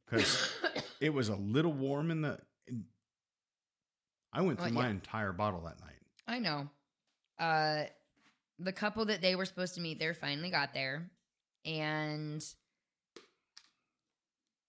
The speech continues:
Speaker 1: They went out for a
Speaker 2: They
Speaker 1: s-, a smoke and vape?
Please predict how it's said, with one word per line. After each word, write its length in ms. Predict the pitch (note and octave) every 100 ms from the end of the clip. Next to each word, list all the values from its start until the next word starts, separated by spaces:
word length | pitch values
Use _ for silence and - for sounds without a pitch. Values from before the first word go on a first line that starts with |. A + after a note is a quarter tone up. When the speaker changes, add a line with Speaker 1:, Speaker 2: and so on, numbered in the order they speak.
| _ _ _ _ _ _ _ _ _ _ _ _ _ _ - _ _ _ _
Speaker 1:
They 120 | C#3+ F3+
went 180 | D#3+
out 280 | C#3+ C3 -
for 400 | - C3+ B2 A2+ -
a 80 | F3+
Speaker 2:
They 180 | F#3+ F#3
Speaker 1:
s-, 260 | - - -
a 200 | A#2 G#2+
smoke 440 | - C3 C3+ C3+
and 120 | E3
vape? 260 | E3+ F#3+